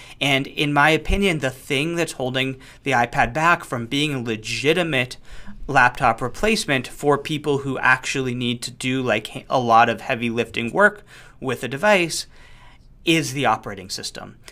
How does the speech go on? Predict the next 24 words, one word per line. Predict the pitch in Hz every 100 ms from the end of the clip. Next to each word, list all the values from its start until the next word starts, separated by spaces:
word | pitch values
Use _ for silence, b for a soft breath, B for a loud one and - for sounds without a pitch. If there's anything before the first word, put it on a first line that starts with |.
| B B B -
and | 165 160 160
in | 139 127
particular | 147 139 165 160 156 127
to | 117
multitasking. | 113 101 113 - 117 - - 90 -
And | 139
yes, | 127 127 139 160 - -
it | 139 -
did | 147 156
appear | 185 - 139 135
that | 135 131
they | 120
made | 117 110 110
it | 104
a | 95
little | 98 98 127
bit | 156 160
easier | 147 151
to | 151
use, | 170 220 175 156 - B B B
but | 143
relative | - 131 139 165 165 190 165 -
to | - - 127 127 127 127 B B B
how | - - 165 135